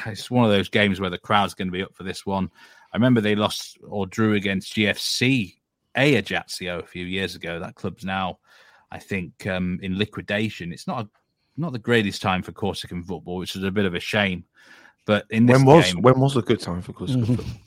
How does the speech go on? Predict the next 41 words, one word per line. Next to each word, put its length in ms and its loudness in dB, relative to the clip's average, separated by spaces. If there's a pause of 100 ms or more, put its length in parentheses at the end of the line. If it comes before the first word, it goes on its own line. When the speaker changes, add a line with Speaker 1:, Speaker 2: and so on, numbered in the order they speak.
Speaker 1:
Well, 540 2 (100)
Speaker 2:
When, 160 0
when 20 6
Speaker 1:
they 80 8
Speaker 2:
was 80 6
the 80 10
Speaker 1:
used 140 10
to 80 12
Speaker 2:
glory 180 10
days 360 8
for 100 2
Corsican 460 2
football? 320 -6 (280)
Speaker 1:
Th-, 240 -12
Speaker 2:
Was 100 -8
it 80 -6
like 140 -4
Speaker 1:
back 240 2
in 140 2
the 140 2
Speaker 2:
halcyon 80 6
Speaker 1:
eighties 160 -2
Speaker 2:
days 160 0
Speaker 1:
and 100 -2
Speaker 2:
of 40 -2
Speaker 1:
nineties, 480 -6
they 140 -4
would 160 -4
always 320 -2
have 220 -4
teams 340 -4
that 180 -6
are 40 -6
sort 260 0
of, 160 -4 (100)
you 80 -4
know, 60 -2
competing 540 -2
in 100 -2
cups. 520 -6 (420)
Both 280 0